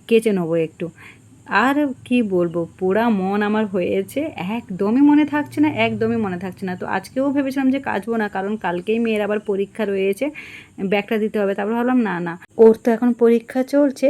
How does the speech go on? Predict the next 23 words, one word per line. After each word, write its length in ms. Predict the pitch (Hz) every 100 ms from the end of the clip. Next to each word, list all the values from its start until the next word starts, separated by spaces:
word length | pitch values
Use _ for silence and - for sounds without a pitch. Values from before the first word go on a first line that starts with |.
| 311
তাহলে 260 | 214 202 214
বোর্ডটা 600 | 196 202 196 - 269 277 277 - _
একটা 240 | 190 190 226
প্লাস্টিকের 460 | 214 190 - 196 202
মধ্যে 280 | 196 190 214
দিয়ে 200 | 180 180
দিলেই 300 | 180 202 285
হবে। 320 | 226 156 151 147 - _
আর 120 | 196
বোর্ডটা 360 | 190 240 247 285
এমনিতেও 540 | 294 247 254 262 302 392
না 120 | 330 -
ওর 160 | 202 214
স্কুল 340 | - 226 220
ব্যাগে 300 | 208 220 233 311 240
ধরে 260 | 214 196 180
না, 220 | 156 170 - _ _ - _
আসলে 420 | 226 240 294 285
ব্যাগের 360 | 262 226 214 240 254
তুলনায় 360 | 247 254 269
বোর্ডটা 400 | 233 226 226 247
তো 120 | 240
বড়, 340 | 233 214 247